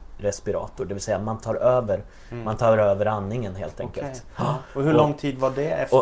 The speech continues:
Speaker 1: och
Speaker 2: att, att det här insjuknandet?
Speaker 1: Ja, men det var ungefär en vecka efter. Eh,
Speaker 2: Ja.
Speaker 1: han hade legat hemma först och sen s-,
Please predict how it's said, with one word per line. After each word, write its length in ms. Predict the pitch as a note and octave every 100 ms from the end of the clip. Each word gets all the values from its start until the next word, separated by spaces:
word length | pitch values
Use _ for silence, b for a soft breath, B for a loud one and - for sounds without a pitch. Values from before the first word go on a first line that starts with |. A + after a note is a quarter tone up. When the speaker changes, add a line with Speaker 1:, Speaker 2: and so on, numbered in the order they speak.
| C#3
Speaker 1:
och 60 | C3+
Speaker 2:
att, 280 | - - -
att 220 | C3+ -
det 120 | B2
här 140 | C3+ C3+
insjuknandet? 800 | B2+ - D3 D3 D#3+ D3+ B2 -
Speaker 1:
Ja, 380 | A#2+ B2+ D3 E3
men 140 | E3
det 80 | D#3+
var 160 | E3 E3+
ungefär 340 | E3+ F3 D3
en 60 | B2+
vecka 320 | A#2+ - A2+
efter. 460 | G#2+ - - G#2 -
Eh, 80 | A2
Speaker 2:
Ja. 240 | A2 G#2 A2+
Speaker 1:
han 220 | A2 B2
hade 200 | B2 B2
legat 320 | A#2+ A#2+ C3 C3+
hemma 320 | B2+ A#2+ A#2+
först 360 | B2 A2+ -
och 80 | A2
sen 180 | - A2+
s-, 180 | A2+